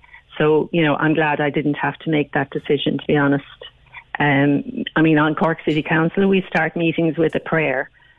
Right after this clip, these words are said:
Uh, and I've raised this as, you know, is it appropriate in twenty twenty-two? But the majority of councillors,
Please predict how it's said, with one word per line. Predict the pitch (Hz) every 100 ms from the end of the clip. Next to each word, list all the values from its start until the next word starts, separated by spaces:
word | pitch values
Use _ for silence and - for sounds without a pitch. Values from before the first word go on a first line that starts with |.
| _ _
Uh, | 151 151 143 -
and | 160
I've | 156 151
raised | 160 160 156 160 - 170
this | 165 190 -
as, | 160 156 -
you | - 165
know, | 147
is | 160
it | 175 170
appropriate | - 165 165 196 202
in | 202 170 165
twenty | - 165 160 170
twenty-two? | 170 170 - - 196
But | 220 240
the | 226
majority | 214 233 220 226 175
of | 170
councillors, | - 180 180 - 160 156